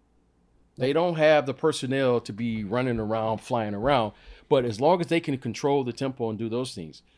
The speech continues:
So, you know, I, I, I, I, I'm expecting LeBron to come out,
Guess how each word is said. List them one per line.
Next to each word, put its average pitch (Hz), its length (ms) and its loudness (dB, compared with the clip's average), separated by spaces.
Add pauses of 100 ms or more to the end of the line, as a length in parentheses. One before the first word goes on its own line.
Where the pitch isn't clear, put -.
(140)
So, 117 460 -2 (640)
you 113 140 -8
know, 104 240 -6
I, - 260 -6
I, 127 180 -2
I, 135 440 0
I, 135 220 0
I'm 147 160 -2
expecting 156 560 -4
LeBron 127 640 -2
to 113 100 -14
come 135 280 -6
out, 123 280 -2